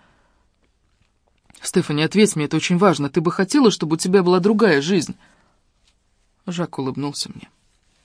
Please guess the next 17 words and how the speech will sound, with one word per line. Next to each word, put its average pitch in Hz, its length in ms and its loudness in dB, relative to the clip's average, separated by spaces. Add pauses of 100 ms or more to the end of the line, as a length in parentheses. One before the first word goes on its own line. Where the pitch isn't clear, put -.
(1500)
Теперь - 280 6
у 320 40 8
него 240 260 6
порозовело 185 520 4
не 247 140 6
только 151 300 0
лицо, 185 320 -2
но 147 160 0
и 156 40 2
шея 135 300 2
и - 20 2
плечи. - 460 -8 (600)
Хм, 277 160 -2 (180)
лекарство 190 580 2
доктора 151 360 0
Берже 143 320 2
действовало. - 560 -4